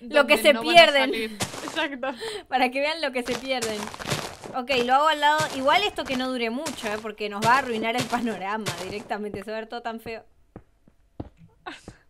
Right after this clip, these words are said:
Speaker 1: Voy a empezar
Speaker 2: Sí, sí.
Speaker 1: a construir. Voy a empezar a construir. No, no.
Speaker 2: ¿No qué?
Speaker 1: Avisar, no.
Speaker 2: ¿Eh?
Speaker 1: Avisar no, ¿no?
Speaker 2: No.
Speaker 1: Ah.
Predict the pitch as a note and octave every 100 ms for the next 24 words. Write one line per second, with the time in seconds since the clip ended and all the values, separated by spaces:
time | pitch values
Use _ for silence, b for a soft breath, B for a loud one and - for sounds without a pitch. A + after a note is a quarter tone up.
0 | - - C#4 G#4+ G4+ E4 E4 F4+ E4+ D4
1 | C#4 - B3 C#4+ F4 E4 B3 F#3 A3 C#4
2 | F4+ E4+ C4+ C4 C4 C4+ C4+ A#3+ G#3+ G3+
3 | G#3 B3+ C#4 A3+ G3+ - _ - - G#3
4 | F#3+ F3+ G#3+ D4 - _ _ _ - -
5 | _ _ _ _ _ _ _ _ - B3
6 | A#3 G3+ F#3 A#3+ B3+ B3 A#3+ F#3+ - -
7 | - _ _ _ _ _ _ _ - -
8 | - B3+ D#4+ B4+ - B - A#3 B3 A#3+
9 | D4+ D#4+ D4+ C#4 A3 A#3 E4 - - -
10 | - - - A#3 - - - - - E3
11 | D#3 - - A3+ G#3+ F#3+ F#3